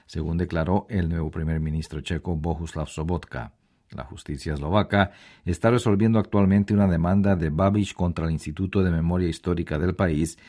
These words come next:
que le ha incluido en la lista de confidentes del régimen. Sobotka aseguró que los votantes checos ya conocían esas alegaciones durante las elecciones generales,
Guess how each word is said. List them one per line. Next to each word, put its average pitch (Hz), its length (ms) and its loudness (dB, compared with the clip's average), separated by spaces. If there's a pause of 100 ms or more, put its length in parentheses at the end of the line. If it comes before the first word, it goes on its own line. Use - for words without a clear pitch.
(300)
que 82 100 -2
le 87 80 2
ha 98 40 6
incluido 101 460 4
en 92 100 6
la 78 100 2
lista 92 380 0
de 85 120 0
confidentes 80 760 -4
del 76 160 -6
régimen. 53 680 -12 (460)
Sobotka 80 440 -4
aseguró 82 460 -2
que 107 100 0
los 90 120 4
votantes 85 520 -2
checos 92 320 0
ya 92 120 2
conocían 107 680 2
esas 82 420 -2
alegaciones 80 720 -2
durante 69 560 -4
las 65 180 -10
elecciones 69 460 -10
generales, 98 560 2